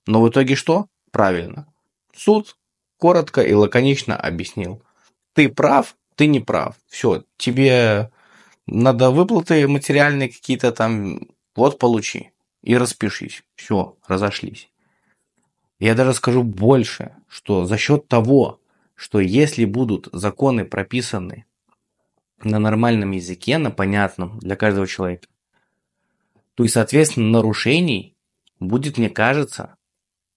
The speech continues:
меньше. Охренительно в, в восточных странах,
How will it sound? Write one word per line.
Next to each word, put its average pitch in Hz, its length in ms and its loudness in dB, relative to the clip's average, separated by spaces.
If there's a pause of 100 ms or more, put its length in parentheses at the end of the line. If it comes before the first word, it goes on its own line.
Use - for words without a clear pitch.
(140)
меньше. 113 560 0 (500)
Охренительно 151 880 0
в, 104 160 -8
в 90 800 -2
восточных 113 640 -2
странах, 90 500 -6